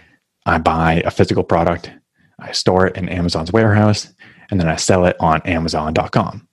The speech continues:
And it gets, like, prime shipping and everything. Amazon ships it out for me. Uh, but I shut that one down recently. I, I ran out of, uh, out of inventory, decided not to refill it because I make so much more money with digital products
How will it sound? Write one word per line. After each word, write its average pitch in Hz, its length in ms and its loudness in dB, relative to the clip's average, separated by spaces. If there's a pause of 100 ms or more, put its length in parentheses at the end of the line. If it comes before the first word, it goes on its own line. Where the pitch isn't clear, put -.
And 82 520 -4
it 85 180 -6
gets, - 240 -6
like, 78 220 -8
prime 95 260 2
shipping 95 320 2
and 90 80 2
everything. 92 360 2
Amazon 87 360 0
ships - 280 -6
it 90 80 0
out - 220 -2
for 87 180 -4
me. 85 280 -8 (560)
Uh, 82 220 -10
but - 100 -2
I 95 40 -4
shut 147 200 0
that 117 180 0
one 117 120 2
down 117 260 2
recently. 110 520 2
I, 90 280 0
I 90 60 -6
ran 95 340 -2
out 95 220 -6
of, 90 260 -4
uh, 85 340 -2 (720)
out 87 100 2
of 80 80 -2
inventory, 120 600 4
decided 101 360 2
not 95 200 2
to 92 60 -6
refill 95 380 2
it - 120 -2
because 85 540 -6
I 90 100 -6
make 85 240 -6
so 87 120 -2
much 82 200 -6
more 87 160 -2
money 85 280 -4
with 82 240 -6
digital 110 380 4
products 98 580 0